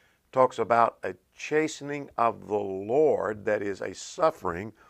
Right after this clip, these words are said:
for those who are the sons of God. We see that at verse six. So here is a chastening. That's referring to persecution, some suffering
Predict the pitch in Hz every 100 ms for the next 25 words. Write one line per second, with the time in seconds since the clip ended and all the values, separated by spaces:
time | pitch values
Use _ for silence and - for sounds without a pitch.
0 | _ _ _ _ 101 82 120 127 117 113
1 | 104 104 104 - - 151 127 98 101 90
2 | 101 95 110 104 78 - - _ _ _
3 | _ _ _ 95 - 101 107 98 110 95
4 | 90 - 139 120 - - - _ _ _
5 | _ _ _ _ _ _ - 120 113 120
6 | 120 107 110 - 139 - 95 90 110 113
7 | 110 - 143 113 95 104 - 107 98 113
8 | - 127 - 78 - 117 110 98 - -
9 | - 143 - 90 90 110